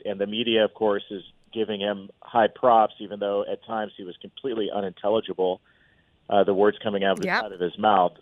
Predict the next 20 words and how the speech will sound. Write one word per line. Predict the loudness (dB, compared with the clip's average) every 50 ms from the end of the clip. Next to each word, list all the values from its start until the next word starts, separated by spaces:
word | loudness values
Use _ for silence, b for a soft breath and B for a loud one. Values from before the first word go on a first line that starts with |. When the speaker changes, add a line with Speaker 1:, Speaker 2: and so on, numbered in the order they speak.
| -20 -12 -8
Speaker 1:
So | -4 0 0 0 0 -2 b b b b b b
I | 2
think | 2 2 0 2
back | 4 4 4 4 2 _
to | -4 -2 -2
the | -2 -4
great | -6 -4 -2 0 2 2 0 -2 -4 _ _ _ _ _ _ _
State | -6 -4 -4
of | -4
the | -6 -8
Union | -8 -8 -8 -10 -10 -8
speeches | -8 -8 -8 -8 -8 -10
from | -8 -10 -6
President | 0 2 2 4 2 2 -4 -4 -4 -6 -2
Trump. | 2 4 4 4 4
If | 0 -4 -4
he | -4 -2
would | 0 4 4
have | 4 4 2 -2 _ _ _ _ _ _ _ _ _ _ _ _ _ 0
flubbed, | 4 6 6 6 6 4 0